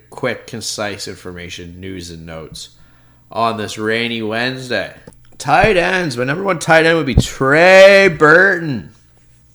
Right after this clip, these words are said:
Um, my number two tight end is Robert Tonyan. My number three tight end this week would be, pickup would be Jordan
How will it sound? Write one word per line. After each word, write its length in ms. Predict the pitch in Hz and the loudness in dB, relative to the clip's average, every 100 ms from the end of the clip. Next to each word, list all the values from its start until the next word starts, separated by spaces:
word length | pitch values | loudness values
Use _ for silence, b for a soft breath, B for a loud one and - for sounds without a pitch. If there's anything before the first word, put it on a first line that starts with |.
| _ _ _ _ - | _ _ _ _ 0
Um, 480 | 127 117 107 95 92 b b b - | 4 4 4 0 -8 b b b -6
my 120 | 120 | -4
number 360 | 107 120 127 127 | 0 0 0 -2
two 440 | - - 151 156 | -6 -2 0 0
tight 280 | 151 143 139 | 0 -2 0
end 140 | 139 | 0
is 140 | 139 95 | -2 -4
Robert 760 | 104 117 127 123 123 104 - | -4 0 2 2 0 -4 -8
Tonyan. 960 | - 131 147 156 139 120 104 90 82 82 b b b b - | -12 -8 -6 -6 -6 -4 -4 -8 -14 -18 b b b b -8
My 200 | 113 127 | -2 0
number 280 | 160 170 147 | 0 0 -2
three 360 | - 170 180 | -2 2 2
tight 320 | 156 156 147 | 2 0 2
end 200 | 135 120 | 0 -2
this 220 | 117 104 120 | -4 -4 -6
week 220 | 107 110 | -6 -6
would 120 | 110 | -6
be, 320 | 107 101 98 | -6 -6 -6
pickup 400 | 92 117 107 98 | -6 -6 -4 -8
would 100 | 101 | -8
be 120 | 98 | -10
Jordan 640 | 90 - 127 139 139 123 | -10 -4 0 0 0 -4